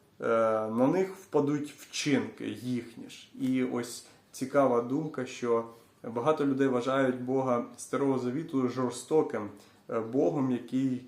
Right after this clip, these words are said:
е, знищував народи. Але насправді Бог не жорстокий, а справедливий. Він тут каже, що він покладе їхні вчинки на їхню ж голову. Тобто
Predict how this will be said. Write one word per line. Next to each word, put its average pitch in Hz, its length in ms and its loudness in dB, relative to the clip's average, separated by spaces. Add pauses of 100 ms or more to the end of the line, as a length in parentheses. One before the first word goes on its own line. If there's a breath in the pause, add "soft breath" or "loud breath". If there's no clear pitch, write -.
(340 loud breath)
е, 117 280 2
знищував 123 680 2
народи. 127 420 2
Але 120 280 2
насправді 160 520 -2
Бог 156 240 -2
не 151 120 2
жорстокий, 156 840 0
а 139 160 -2
справедливий. 131 1000 2 (300 loud breath)
Він 156 180 4
тут 143 180 -4
каже, 151 340 4
що 127 360 0 (240 loud breath)
він 139 280 4
покладе 135 540 2
їхні 127 500 0
вчинки 143 460 -4
на 113 140 -2
їхню 113 400 -8
ж 104 160 -14
голову. 104 440 -8 (380 soft breath)
Тобто 131 460 0